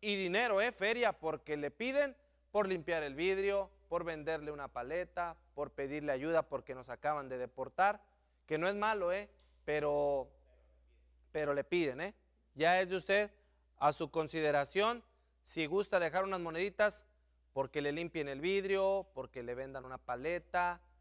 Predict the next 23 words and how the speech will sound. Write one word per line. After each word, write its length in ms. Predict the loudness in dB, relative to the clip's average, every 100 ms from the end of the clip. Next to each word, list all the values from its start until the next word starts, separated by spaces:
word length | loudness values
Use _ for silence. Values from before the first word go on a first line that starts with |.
| _ _ _ _ _
Se 160 | -2 2
ha 20 |
hablado 240 | 4 4
mucho, 340 | 2 -2 -2 -2
¿no? 120 | 0
Del 120 | -2
tema 260 | -2 -2 -2
de 60 |
los 260 | 0 -2 -4
pedigüeños 880 | -8 -6 0 0 0 -4 -6 -8 -18 _
que 100 | -6
se 140 | -2
retiran, 560 | -2 -2 -2 -2 -2 -4
que 100 | -10
no 80 | -8
se 140 | -10
retiran, 560 | -8 -6 0 0 0 -4
que 160 | -8
si 120 | -8
se 160 | -10 0
hace 360 | 0 0 -4 -4
el 80 |
esfuerzo 640 | -6 -4 -2 -2 -4 -8